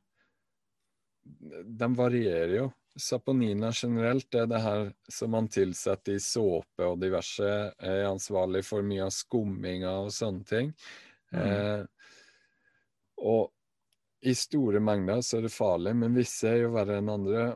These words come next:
Speaker 1: og det har veldig mye å si hvor mye saponina det er i arten.
Speaker 2: Mm.
Speaker 1: Så
Speaker 2: Og der jeg leverer i hvert fall Maria Nøkkelblom, så er det,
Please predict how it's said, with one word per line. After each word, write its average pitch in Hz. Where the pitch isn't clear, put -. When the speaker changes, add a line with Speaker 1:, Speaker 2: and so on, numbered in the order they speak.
Speaker 1:
og 101
det 107
har 101
veldig 104
mye 104
å 98
si 95
hvor 104
mye 92
saponina 92
det 92
er 92
i 92
arten. 107
Speaker 2:
Mm. 101
Speaker 1:
Så 104
Speaker 2:
Og 110
der 120
jeg 120
leverer 107
i -
hvert 117
fall 113
Maria 104
Nøkkelblom, 107
så 127
er 104
det, 95